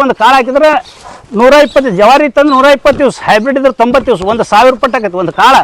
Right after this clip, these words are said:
ಸಾವಿರ ಪಟ್ಟು ಆಗಿ ತೀರ್ತೈತಿ. ಒಂದು ಜೋಳ ತೆನೆ ಹಾಕ್ರಿ, ಸಾವಿರ ಕಾ-, ಕಾಳು ಇರ್ತೈತಿ. ಇವತ್ತೊಂದು ಮೆಕ್ಕೆಜೋಳ ಹಾಕ್ರಿ, ಸಾವಿರ ಕಾಳು ಹುಡ್ತೈತಿ. ಒಂದು ಸಜ್ಜಿ ಹಾಕ್ರಿ, ಸಾವಿರ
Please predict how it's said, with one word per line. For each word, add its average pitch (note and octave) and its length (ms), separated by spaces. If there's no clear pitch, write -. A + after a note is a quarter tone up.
ಸಾವಿರ C4 280
ಪಟ್ಟು B3 200
ಆಗಿ B3+ 160
ತೀರ್ತೈತಿ. B3 340
ಒಂದು F#3 140
ಜೋಳ A3+ 220
ತೆನೆ C#4 180
ಹಾಕ್ರಿ, C#4 300
ಸಾವಿರ A#3 240
ಕಾ-, A3+ 120
ಕಾಳು B3+ 160
ಇರ್ತೈತಿ. A#3 280
ಇವತ್ತೊಂದು A#3 340
ಮೆಕ್ಕೆಜೋಳ D4 420
ಹಾಕ್ರಿ, C4+ 240
ಸಾವಿರ B3+ 260
ಕಾಳು C#4 180
ಹುಡ್ತೈತಿ. B3+ 320
ಒಂದು G#3+ 180
ಸಜ್ಜಿ A#3 280
ಹಾಕ್ರಿ, C#4 220
ಸಾವಿರ C#4+ 200